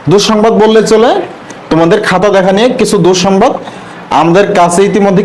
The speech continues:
কিছু তথ্য আসছে এবং এ নিয়ে শিক্ষা মন্ত্রণালয় কি বলছে, এ সকল কিছু আজকের এই ভিডিও জুড়ে তোমাদের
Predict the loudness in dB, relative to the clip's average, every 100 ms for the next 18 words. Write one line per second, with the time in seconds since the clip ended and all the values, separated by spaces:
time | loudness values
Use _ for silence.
0 | 0 0 0 2 0 0 0 2 2 0
1 | 0 0 -2 -6 -18 -10 -2 0 0 -2
2 | -2 2 2 2 0 0 0 2 2 2
3 | 2 0 0 2 2 2 2 0 -2 -10
4 | -16 -18 -10 -4 -2 0 0 0 0 0
5 | -2 0 0 0 0 0 0 2 2 4
6 | 2 2 2 2 2 2